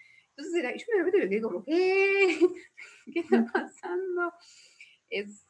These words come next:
eh, es, es, bueno, igual me imagino que yo puedo hablar desde lo que conozco, pero me imagino que es algo bastante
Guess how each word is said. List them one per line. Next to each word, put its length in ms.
eh, 420
es, 100
es, 320
bueno, 220
igual 340
me 60
imagino 500
que 320
yo 160
puedo 160
hablar 360
desde 340
lo 180
que 120
conozco, 800
pero 260
me 100
imagino 440
que 60
es 120
algo 260
bastante 720